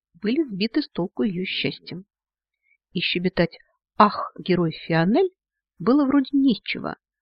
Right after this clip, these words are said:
так что они просто сидели молча у костра и вот такими молчаливыми оказались неожиданно приятными и милыми созданиями.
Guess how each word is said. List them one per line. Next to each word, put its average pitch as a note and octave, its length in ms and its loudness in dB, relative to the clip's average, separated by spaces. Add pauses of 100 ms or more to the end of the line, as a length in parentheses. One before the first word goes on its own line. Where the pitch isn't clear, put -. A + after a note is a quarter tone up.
(140)
так - 140 0
что - 160 -6
они F3+ 140 -2
просто - 300 -6
сидели D#4 380 0
молча D#3+ 380 -4
у D#3+ 40 -6
костра - 500 -8 (260)
и - 100 -8
вот E3 160 -6
такими E3 560 -4
молчаливыми F#3 800 -4 (360)
оказались C#4 580 0
неожиданно C#4+ 540 4
приятными F3+ 640 -2
и - 160 -2
милыми D#3 440 0
созданиями. - 760 -10